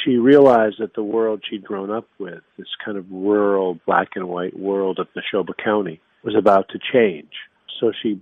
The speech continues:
bought herself a camera, built a homemade darkroom in an upstairs hallway, and started to take thousands of pictures, determined to document this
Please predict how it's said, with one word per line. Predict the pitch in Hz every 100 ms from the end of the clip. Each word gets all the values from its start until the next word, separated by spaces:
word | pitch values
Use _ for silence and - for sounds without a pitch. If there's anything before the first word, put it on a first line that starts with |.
| -
bought | 104 123 127
herself | 127 - 131 110 -
a |
camera, | 98 - 135 120 113 110 101 95 90 85 82 -
built | 110 110 -
a |
homemade | 92 - 113 107 101 90
darkroom | 95 101 - 104 90
in | 87
an | 90
upstairs | 90 - 101 95
hallway, | - 113 113 82 82 90 _
and | 135 104 104 101 _ -
started | - 113 110
to | 110 104 123
take | 113 -
thousands | 98 104 110 110 104
of | -
pictures, | 131 - 95 80 76 - - - _ _
determined | 98 - 117 110 104 98 -
to | - 101 98 92 95 _ _ -
document | 98 92 98 - 104 95 87 80 -
this | 92 87